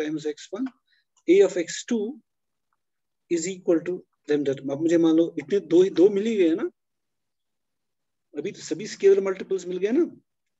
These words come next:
अगर A X is equal to lambda X for some X, then A Y is equal to lambda Y for any Y which is alpha times ना X।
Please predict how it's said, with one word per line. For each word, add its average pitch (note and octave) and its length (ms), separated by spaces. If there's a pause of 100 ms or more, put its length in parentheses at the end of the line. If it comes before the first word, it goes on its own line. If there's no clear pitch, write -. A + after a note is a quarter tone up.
(1400)
अगर E3+ 320
A F#3+ 180
X A#3 60
is G3+ 160
equal G#3 340
to D#3+ 240 (120)
lambda F3 440
X - 20 (200)
for C#3 100
some G3 280
X, G3+ 140 (580)
then A3 140 (100)
A G#3 120
Y B3+ 180
is A3+ 140
equal G#3+ 300
to A3 80
lambda F#3 380 (180)
Y C3 80
for D#3 260
any A#3 260
Y A3+ 260
which G3 220
is - 340 (800)
alpha F3 320
times C#3+ 480
ना D#4+ 300
X। D3 180